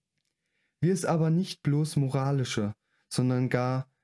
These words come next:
mancherlei Charaktere gibt, so gibt es auch gar mancherlei von Takt, von Sitten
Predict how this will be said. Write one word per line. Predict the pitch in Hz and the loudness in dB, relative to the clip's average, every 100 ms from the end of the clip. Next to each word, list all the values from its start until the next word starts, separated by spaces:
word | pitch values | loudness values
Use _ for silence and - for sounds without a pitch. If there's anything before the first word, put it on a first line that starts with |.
| _ - | _ -4
mancherlei | 120 170 170 160 135 135 143 | 0 0 0 0 0 -2 -2
Charaktere | 143 110 110 - 123 120 127 | -2 -2 -4 -2 -2 0 -2
gibt, | 123 131 - - _ _ _ _ - | -2 -4 -4 -20 _ _ _ _ -10
so | - 117 | -4 -2
gibt | - 196 - - | 0 -2 -4 -4
es | 131 - | -4 -2
auch | 117 120 135 - | -2 -2 -2 -6
gar | - 113 117 | -4 -2 0
mancherlei | 117 113 131 147 123 110 113 123 | 0 0 0 0 0 0 -2 -4
von | - 131 | -4 -4
Takt, | 123 110 - - _ _ _ _ _ _ _ _ _ - | -4 -8 -10 -20 _ _ _ _ _ _ _ _ _ -4
von | 123 | -2
Sitten | 123 190 196 190 185 180 | 0 -4 -2 -2 0 -4